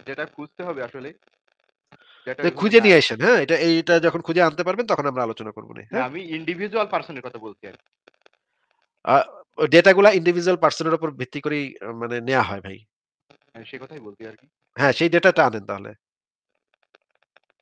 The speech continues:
Speaker 1: আচ্ছা।
Speaker 2: ডে-, ডেটা নাই?
Speaker 1: সার্চ দিছি, পাচ্ছি না অবশ্য।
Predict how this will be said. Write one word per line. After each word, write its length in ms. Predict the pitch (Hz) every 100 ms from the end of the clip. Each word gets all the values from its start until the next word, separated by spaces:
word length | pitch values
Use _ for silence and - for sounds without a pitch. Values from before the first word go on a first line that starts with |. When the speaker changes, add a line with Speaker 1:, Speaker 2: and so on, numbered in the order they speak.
| _ _ _ _ _ _ _ _ _ _ _ _ _ 139
Speaker 1:
আচ্ছা। 400 | 139 123 143 180
Speaker 2:
ডে-, 160 | 143 - _ _
ডেটা 200 | 123 156
নাই? 260 | 160 120 107 _ _ _ _ _ _ _ _ _ _ _ _
Speaker 1:
সার্চ 280 | - 131 156
দিছি, 220 | 117 -
পাচ্ছি 260 | 120 120 -
না 80 | 98
অবশ্য। 220 | 98